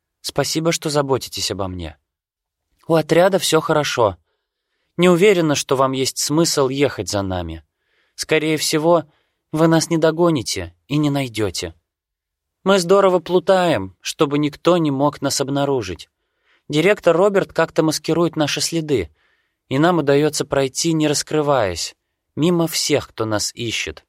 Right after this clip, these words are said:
Спасибо вашему отцу, накрывшему нас иллюзией. Берегите себя,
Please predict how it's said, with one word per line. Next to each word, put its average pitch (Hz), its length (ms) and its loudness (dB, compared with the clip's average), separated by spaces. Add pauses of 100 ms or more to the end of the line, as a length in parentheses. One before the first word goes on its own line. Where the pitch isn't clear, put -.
Спасибо 151 500 -2
вашему 135 440 -2
отцу, 143 480 -4 (400)
накрывшему 123 640 -2
нас 113 260 -4
иллюзией. 87 680 -4 (1120)
Берегите 160 540 0
себя, 110 440 -6